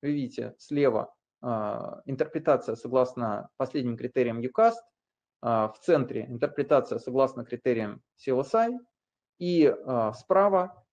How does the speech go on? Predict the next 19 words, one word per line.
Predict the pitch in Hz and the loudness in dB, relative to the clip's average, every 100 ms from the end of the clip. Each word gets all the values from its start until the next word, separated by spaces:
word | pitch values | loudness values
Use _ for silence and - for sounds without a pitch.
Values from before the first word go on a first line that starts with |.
| _ | _
а, | 123 135 | -6 -6
интерпретация | 147 139 - 147 175 170 - 135 120 | -4 -4 -4 -2 0 0 0 -2 -2
на | 123 | -4
основании | 127 - 131 151 147 131 117 | -6 -4 0 0 0 -2 -4
биологических | - 135 131 120 - - - | 2 4 4 -2 -10 -14 -8
критериев, | 123 123 156 131 123 - - | -6 -2 2 2 -2 -14 -8
а, | 123 110 - | -4 -4 -6
юкаст | 127 143 135 - | 0 0 0 -4
и | |
ков. | - 113 - _ _ _ _ _ _ _ _ - | -2 -2 -2 _ _ _ _ _ _ _ _ -4
А, | 131 127 | -2 2
даже | 175 170 | 2 4
беглый | 165 165 131 | 2 4 4
взгляд | 131 143 147 - | 2 4 2 2
на | 127 | -4
эти | 123 127 | -6 2
диаграммы | 143 170 240 226 | 2 4 2 0
показывает, | 175 147 170 170 151 143 143 | -2 4 4 4 0 -2 -4
что, | 170 - - 147 139 127 117 | -16 -20 -4 2 4 4 2